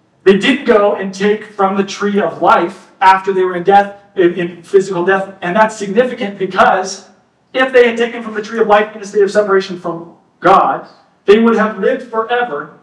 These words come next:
physically in separation from God. And that's, I think, why we see such an emphasis at the end of Genesis three. God says, "The man's become like us, knowing good and evil. We've gotta drive him out of the garden, otherwise he will take from the tree of life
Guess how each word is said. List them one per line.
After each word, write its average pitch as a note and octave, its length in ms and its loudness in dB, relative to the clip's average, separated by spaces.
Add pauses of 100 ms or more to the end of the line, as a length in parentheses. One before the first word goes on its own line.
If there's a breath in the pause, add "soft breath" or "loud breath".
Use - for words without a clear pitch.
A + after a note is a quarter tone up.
(100)
physically D#3 640 -2 (380)
in A3+ 200 0
separation F#3 640 0
from D3 180 -8
God. E3 380 0
And E3 80 -6
that's, - 400 -2 (160)
I G3 140 0
think, G3+ 200 -6
why F3 140 2
we E3+ 120 -8
see G3 220 -10
such - 340 -2 (120)
an E3 200 -6
emphasis E3+ 640 -2
at D3+ 120 -4
the D#3 160 -10
end F#3+ 220 0
of A3 80 -4
Genesis - 400 -8
three. C#3+ 280 -6 (200 loud breath)
God E3+ 200 4
says, D#3+ 460 -2 (300)
"The C#3+ 60 -6
man's G#3+ 300 2
become G3 300 -2
like G3 260 0
us, - 400 -6 (280)
knowing G3+ 320 -2
good F#3+ 140 4
and F3 80 -6
evil. F3 420 -6 (920)
We've F3 140 -6
gotta G#3 240 4
drive F#3 400 0
him F#3+ 60 -6
out E3+ 180 -2
of D3+ 80 -12
the D3+ 40 -8
garden, F3 360 -2
otherwise E3 380 -2
he F3+ 120 -10
will F#3 340 0
take F3 220 0
from D#3 120 -12
the D3 60 -10
tree E3 220 -4
of C3+ 120 -2
life D#3 420 -2